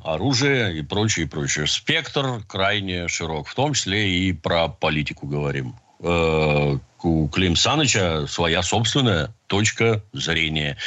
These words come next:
Я людей к себе приглашаю, то есть, э, ну, я постоянно там получаю массу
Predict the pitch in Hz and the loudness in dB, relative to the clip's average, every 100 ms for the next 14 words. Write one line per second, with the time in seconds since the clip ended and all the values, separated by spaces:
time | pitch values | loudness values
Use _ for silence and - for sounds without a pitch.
0 | - - - - 92 127 151 127 113 95 | -6 -6 -10 -6 0 2 2 2 2 0
1 | - 104 95 92 95 87 98 107 95 82 | 0 -4 -4 -6 -6 -4 -2 0 0 -2
2 | 76 69 87 78 95 90 85 85 80 78 | -6 -8 -8 -6 -4 -4 -4 -4 -4 -4
3 | 78 78 78 85 98 87 92 80 98 - | -4 -4 0 2 2 4 2 0 -2 0
4 | 117 123 90 92 82 90 90 85 78 76 | 2 2 0 -2 -2 -2 0 0 0 0
5 | 95 90 - 80 73 69 | 0 0 -4 -6 -4 -4